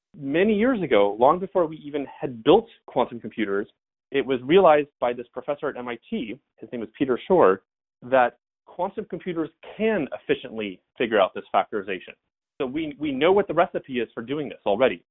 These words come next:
And this means that once quantum computers become powerful enough, they can efficiently break codes online.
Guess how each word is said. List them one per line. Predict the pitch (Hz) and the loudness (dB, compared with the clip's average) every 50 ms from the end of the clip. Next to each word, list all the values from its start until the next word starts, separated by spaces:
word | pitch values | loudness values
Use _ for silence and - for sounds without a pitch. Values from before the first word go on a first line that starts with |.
| _ _ _ _ _ _ - | _ _ _ _ _ _ -8
And | 127 123 117 113 117 113 - _ | -8 -6 -6 -8 -10 -12 -12 _
this | - 131 - | -8 -8 -6
means | 165 165 160 - | -4 -6 -4 -4
that | - - | -4 -6
once | 120 120 135 175 233 - - _ | -2 0 0 0 0 0 -8 _
quantum | - - 190 185 - - 196 | -4 -2 -2 -2 -2 -4 -10
computers | - - 160 - - 175 170 156 - - | -10 -10 -10 -8 -4 -2 -2 -2 -2 -6
become | 139 - - 156 139 | -12 -8 -6 -6 -4
powerful | - - 185 220 226 214 - 143 | 4 6 6 6 6 4 2 0
enough, | 113 107 98 - - _ _ _ _ _ _ _ | 2 4 2 2 0 _ _ _ _ _ _ _
they | _ 123 120 139 147 139 - - - - | _ -8 -4 -4 -4 -4 -6 -10 -12 -6
can | 185 208 214 190 156 135 127 - | -4 -2 -2 -2 -2 -4 -6 -8
efficiently | 120 - _ 160 151 - 180 - 151 143 | -14 -6 _ -4 -4 -4 -6 -6 -4 -6
break | 127 - - 107 117 - - - | -4 0 0 0 0 0 -4 -4
codes | 139 117 104 101 98 - _ _ _ _ _ _ _ - | -4 -2 -2 -4 -8 -14 _ _ _ _ _ _ _ -2
online. | 110 107 127 175 185 - | -2 2 4 2 2 2